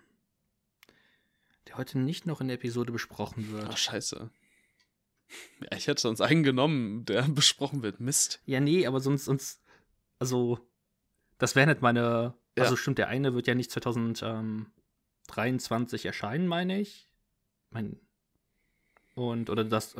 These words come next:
Speaker 1: das ist zumindest noch kein offizieller Release. Und beim anderen ist halt so obvious, dass ich den nehmen würde.
Speaker 2: Mhm.
Speaker 1: Hast du einen?
Speaker 2: Äh, gehen wir nach deutschem Staat oder nach
Speaker 1: Ähm,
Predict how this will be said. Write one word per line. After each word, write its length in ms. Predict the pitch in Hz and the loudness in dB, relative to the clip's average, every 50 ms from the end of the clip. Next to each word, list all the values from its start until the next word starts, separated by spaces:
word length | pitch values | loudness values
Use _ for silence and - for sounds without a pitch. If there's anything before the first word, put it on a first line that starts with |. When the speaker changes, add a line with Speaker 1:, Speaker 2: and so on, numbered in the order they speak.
| 113 - - | -8 -2 0
Speaker 1:
das 140 | 135 135 - | 0 0 2
ist 60 | - | 2
zumindest 300 | 135 135 135 135 127 - | 4 4 4 4 2 0
noch 80 | 117 | -4
kein 380 | - - 110 113 117 113 110 - - | -4 -4 -4 -4 -4 -4 -6 -6 -8
offizieller 420 | 113 - - - 110 110 117 113 | -10 -10 -6 -4 -4 -2 0 2
Release. 480 | 113 113 113 117 123 156 170 - - - _ - - - _ _ _ _ _ _ _ _ | 2 2 2 0 -2 -2 -4 -6 -10 -14 _ -20 -20 -20 _ _ _ _ _ _ _ _
Und 40 | - | -2
beim 140 | 117 113 104 | -2 0 0
anderen 360 | - 117 135 139 127 127 120 | 2 2 2 2 2 2 0
ist 140 | 117 113 - | -2 -2 -2
halt 120 | 113 107 - | -2 -2 -2
so 100 | - - | -4 -6
obvious, 380 | 117 - - 131 139 147 - | -6 -4 -2 0 0 0 0
dass 140 | - 127 127 | -4 -6 -6
ich 100 | 120 - | -6 -4
den 120 | - 123 | -4 -2
nehmen 240 | 127 131 131 131 123 | -2 -2 -2 -2 -2
würde. 440 | 120 120 123 120 120 120 120 123 123 - - | 0 0 0 0 0 0 0 -2 -4 -6 -12
Speaker 2:
Mhm. 280 | 123 104 110 135 156 - _ _ _ _ _ _ _ _ _ _ _ _ _ _ _ _ _ _ _ _ _ _ _ _ _ _ _ | -12 -10 -10 -10 -12 -12 _ _ _ _ _ _ _ _ _ _ _ _ _ _ _ _ _ _ _ _ _ _ _ _ _ _ _
Speaker 1:
Hast 200 | - 120 - - | -4 -2 -2 -2
du 60 | - | -2
einen? 320 | 156 175 202 208 185 - _ _ _ _ _ _ _ _ _ _ _ _ _ _ _ _ _ _ _ _ _ _ _ _ _ _ _ _ _ _ _ _ _ _ _ _ _ _ _ _ _ _ _ _ _ _ _ _ _ - | 0 0 0 0 -2 -4 _ _ _ _ _ _ _ _ _ _ _ _ _ _ _ _ _ _ _ _ _ _ _ _ _ _ _ _ _ _ _ _ _ _ _ _ _ _ _ _ _ _ _ _ _ _ _ _ _ -6
Speaker 2:
Äh, 720 | 113 123 127 127 127 131 127 127 127 127 127 123 123 131 123 - - _ _ _ _ _ _ - - - - _ _ _ _ | -2 0 0 2 2 2 2 2 2 2 2 0 -2 -2 -6 -8 -16 _ _ _ _ _ _ -20 -20 -20 -20 _ _ _ _
gehen 140 | - 117 113 | -4 -2 -2
wir 40 | 113 | 0
nach 140 | 113 110 - | -2 -2 0
deutschem 460 | - 110 95 135 - - - 214 202 | 0 0 2 2 0 -2 -4 -4 -4
Staat 460 | - - - 202 202 214 233 240 - | -4 -4 -4 -4 -4 -2 -4 -4 -4
oder 200 | 196 170 165 160 | -4 -2 -2 -2
nach 460 | 156 147 143 160 - - - - - _ _ _ _ _ _ _ _ _ _ _ _ _ _ _ _ _ _ _ _ _ _ _ _ _ _ _ _ _ - - - _ - | -2 -4 -4 -6 -8 -12 -20 -20 -20 _ _ _ _ _ _ _ _ _ _ _ _ _ _ _ _ _ _ _ _ _ _ _ _ _ _ _ _ _ -20 -20 -20 _ -4
Speaker 1:
Ähm, 600 | 120 117 113 110 110 107 107 107 104 107 107 | -2 0 2 2 2 2 2 0 0 -2 -4